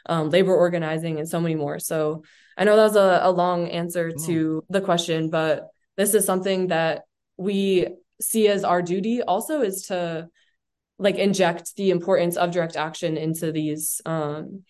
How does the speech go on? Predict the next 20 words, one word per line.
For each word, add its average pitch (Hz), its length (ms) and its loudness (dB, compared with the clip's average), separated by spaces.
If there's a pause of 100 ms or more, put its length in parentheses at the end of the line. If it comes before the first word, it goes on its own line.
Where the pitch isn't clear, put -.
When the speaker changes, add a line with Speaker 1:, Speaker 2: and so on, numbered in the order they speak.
(240)
Speaker 1:
into 226 200 6
everyone 196 360 6
who's 185 160 0
engaging 165 400 -2
in 160 80 -4
Palestine 156 480 -2
solidarity 156 640 -2
organizing 160 440 -2
right 147 140 -6
now, 143 160 -2
because 180 300 0
it 175 80 2
really 196 280 6
is 175 160 2
at 165 200 -4
historic 170 400 -4
levels. 151 580 -4 (320)
And 160 420 -2 (480)
if 196 280 0
these 180 600 0